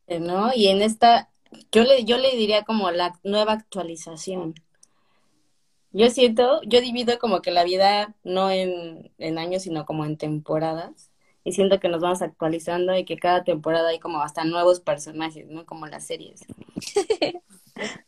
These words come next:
Entonces también yo como que pensaba que el amor de mi vida era como por diferentes temporadas. <laughs> Los nuevos, de, "Ah, ya tengo uno nuevo". Pero, pero sí,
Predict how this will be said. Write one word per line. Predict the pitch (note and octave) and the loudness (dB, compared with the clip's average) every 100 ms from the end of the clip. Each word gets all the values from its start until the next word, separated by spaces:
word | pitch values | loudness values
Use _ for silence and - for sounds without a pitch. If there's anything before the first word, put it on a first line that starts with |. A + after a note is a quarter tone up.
| - - _ _ - - - - | -20 -20 _ _ -12 -10 -12 -6
Entonces | A#3+ A3+ A#3+ A#3 B3+ B3 | 0 4 6 4 2 4
también | A3+ A3+ A3+ A3 | 8 8 10 8
yo | G#3+ G#3 | 6 4
como | G3+ G3+ F#3 | 0 -2 -2
que | F3 E3+ D#3+ - - - | -2 -4 -4 -10 -20 -4
pensaba | F#3 G3+ G#3+ G#3+ | -2 4 4 4
que | G3+ | 2
el | F#3 | 2
amor | F#3+ G3+ | 2 0
de | G3+ | 0
mi | G3+ | 0
vida | F3+ F#3+ F#3 | 0 0 2
era | F3+ F3 | 0 -2
como | F3 E3 D3+ | -4 -6 -4
por | D#3 | -4
diferentes | D#3 E3 E3 E3+ E3+ E3 | -4 -6 -4 -6 -8 -6
temporadas. | E3 D#3+ D#3 D#3+ D#3 D3+ - _ _ - - - - - _ _ _ _ - | -4 -4 -4 -4 -6 -10 -20 _ _ -20 -18 -18 -20 -20 _ _ _ _ 2
<laughs> | C4 C4 E4 - D#4 D4+ | 4 4 2 2 2 4
Los | G3+ | 0
nuevos, | A3 A#3 F#4 - _ _ - _ _ _ _ - - | 4 2 2 -10 _ _ -20 _ _ _ _ -20 -4
de, | A#3 G#3+ G#3+ | 0 0 4
"Ah, | C4+ | 6
ya | E4+ E4+ | 6 2
tengo | F4 D#4+ D#4 | 4 4 6
uno | D4 | 4
nuevo". | D4 C#4+ D#4 B3 - - - _ - D4+ D4 C4 _ - | 2 2 0 -2 -8 -20 -20 _ -20 -14 -12 -12 _ 2
Pero, | A#3+ A#3+ - - G3+ _ - _ C#4 - B3+ A#3+ _ | 4 4 -2 -12 -20 _ -20 _ -12 -10 -10 -14 _
pero | C#4+ C4+ | 2 2
sí, | - D#4 - | 0 -8 -10